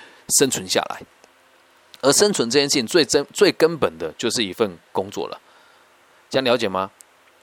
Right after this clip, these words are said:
那以上就是这一集全部的内容，希望对大家有帮助，都可以找到你喜欢的人、你热爱的工作，还有那一群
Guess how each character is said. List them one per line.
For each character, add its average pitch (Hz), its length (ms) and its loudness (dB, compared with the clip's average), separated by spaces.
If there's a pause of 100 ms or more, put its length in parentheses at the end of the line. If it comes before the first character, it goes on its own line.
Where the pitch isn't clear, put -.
(220)
那 147 140 2
以 135 100 0
上 185 160 0
就 175 100 0
是 180 40 4
这 175 120 2
一 - 20 2
集 156 100 -2
全 135 180 -4
部 165 80 -4
的 156 120 0
内 160 120 -2
容， 104 280 -2
希 - 120 -2
望 131 120 2
对 131 100 2
大 120 140 4
家 117 100 4
有 98 140 0
帮 104 260 -2
助， 101 180 -8
都 117 120 -2
可 127 100 0
以 127 60 0
找 92 160 -2
到 110 380 2
你 101 300 -10
喜 104 360 -6
欢 165 200 0
的 165 80 2
人、 104 360 -4
你 104 80 -10
热 143 180 0
爱 139 100 0
的 127 80 0
工 151 240 -6
作， 151 320 -2
还 - 140 -6
有 123 120 0
那 123 140 -2
一 131 60 -2
群 107 400 -12